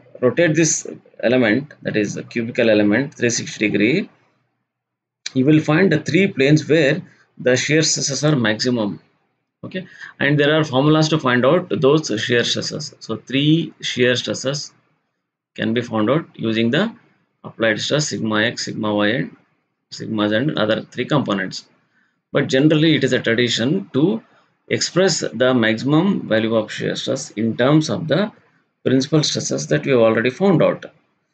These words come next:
So that is the, the formula for that is given in this equation. So once you know sigma one, sigma two, sigma three, these are the three principal stresses, three principal normal stresses.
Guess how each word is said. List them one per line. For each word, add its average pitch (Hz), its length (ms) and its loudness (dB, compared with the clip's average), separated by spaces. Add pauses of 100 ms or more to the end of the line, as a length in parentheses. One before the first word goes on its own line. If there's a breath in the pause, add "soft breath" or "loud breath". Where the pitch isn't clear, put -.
(300)
So 117 260 2
that 127 220 2
is 147 60 -6
the, - 180 0
the - 120 -6
formula 131 380 2
for 117 160 2
that 135 240 0
is 113 160 -2
given 104 320 -2
in 87 160 -8
this - 380 -8 (100)
equation. - 540 -14 (1800 soft breath)
So 135 160 2
once 160 240 4
you 156 100 6
know 170 160 6
sigma 120 480 2
one, 156 340 0 (140)
sigma 113 480 -2 (100)
two, 170 280 -6
sigma 107 500 -6
three, 135 300 -4
these 127 280 -2
are 120 140 4
the 156 200 -2
three 135 400 -2
principal 123 520 -4
stresses, - 460 -8 (260)
three 131 320 -2 (640)
principal 117 420 -2
normal 104 320 0
stresses. - 500 -10